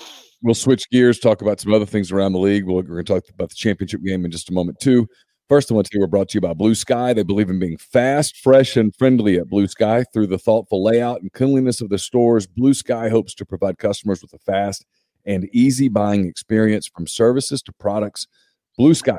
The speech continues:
plans to keep things fresh and always provide the freshest flavors of their brand name products and the best services available. They even bring in some of the newest products on the market to their stores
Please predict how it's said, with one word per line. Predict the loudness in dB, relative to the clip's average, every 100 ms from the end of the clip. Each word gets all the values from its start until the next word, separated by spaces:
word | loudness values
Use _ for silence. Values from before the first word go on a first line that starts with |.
| -4
plans | -4 -4 -6
to |
keep | -10 -10
things | -6 -8 -2
fresh | 0 0 -2
and | -6
always | -2 -2 -2
provide | -4 -6 -6 -8
the | -14 _
freshest | 0 0 0 -8 -10
flavors | -2 0 0 -4 -6
of | -10
their | -12
brand | -12 -8 -6 -4 -4
name | -4 -6
products | -6 -6 -8 -10 -12
and | -12
the |
best | -4 -4 -4 -8 -12
services | -4 -2 -2 -6 -8 -8
available. | -6 -4 -4 -6 -14 -20 _ _ _
They | -2
even | 0 0
bring | -2 -2 -2
in | -2
some | -2 -2
of | -2
the |
newest | -2 2 0 0
products | -2 -2 -2 -6
on |
the | -4
market | -2 -4 -6
to | -10
their | -8
stores | -6 0 0 0 -4